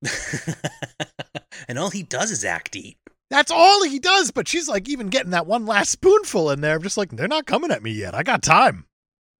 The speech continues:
Speaker 1: Logan and Charles are outside, waiting for the Reavers. Uh, and then the two go in, and there's a commotion inside. Some screams, some gunfire.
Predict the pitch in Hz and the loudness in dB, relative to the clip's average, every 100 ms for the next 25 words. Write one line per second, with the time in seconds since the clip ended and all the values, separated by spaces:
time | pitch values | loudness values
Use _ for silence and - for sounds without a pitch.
0 | _ - 185 226 190 147 147 120 104 127 | _ 0 2 2 0 0 0 0 -2 -4
1 | 117 107 95 - 87 90 - _ _ 117 | -2 -2 -2 -4 -4 -8 -10 _ _ -8
2 | 127 123 117 110 _ - 127 107 117 98 | -4 -4 -6 -10 _ -10 -6 -4 -4 -6
3 | 87 90 - _ _ _ _ - 127 131 | -8 -8 -10 _ _ _ _ -16 -12 -8
4 | 123 135 120 110 120 175 156 147 131 107 | -6 -6 -6 -8 -4 -2 0 2 0 0
5 | 104 110 _ - 113 123 117 - 156 208 | -4 -8 _ -12 -6 -6 -6 -8 -4 -2
6 | 202 120 98 90 104 85 85 - 101 - | 0 -2 -4 -8 -8 -10 -12 -12 -10 -6
7 | 127 120 117 - _ - 98 127 123 120 | -4 -4 -6 -10 _ -12 -8 -6 -6 -4
8 | 127 113 107 110 | -2 0 -2 -4